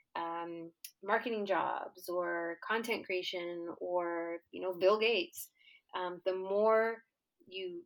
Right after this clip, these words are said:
you hashtag and tag your work, um, the more apt it show, it is to show up in, in search results. So,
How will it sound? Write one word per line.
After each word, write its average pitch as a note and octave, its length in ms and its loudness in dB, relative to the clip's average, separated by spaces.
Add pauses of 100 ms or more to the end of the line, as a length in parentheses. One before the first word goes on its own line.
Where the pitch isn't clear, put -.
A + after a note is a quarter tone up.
you F3+ 220 -10 (200)
hashtag G#3+ 580 2
and F3+ 120 -4
tag G3+ 300 2
your F3+ 200 -4
work, A3+ 360 6 (540)
um, F3+ 380 -2
the F#3+ 60 -4
more G3 220 2
apt F#3 400 4
it F#3+ 120 -8
show, - 380 2
it F#3 240 0
is F3+ 280 0
to G3 80 -10
show F#3+ 260 2
up F3 180 0 (100)
in, F3 380 -6
in F3+ 140 -4
search F3+ 340 -6
results. F3 440 -6
So, F3+ 400 0